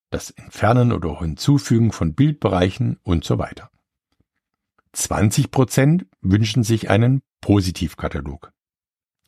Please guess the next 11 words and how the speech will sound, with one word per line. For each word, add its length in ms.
Dreiundzwanzig 600
Prozent 360
einen 260
Negativkatalog, 1160
achtunddreißig 840
Prozent 640
wünschen 380
sich 220
beides. 540
Und 380
nur 380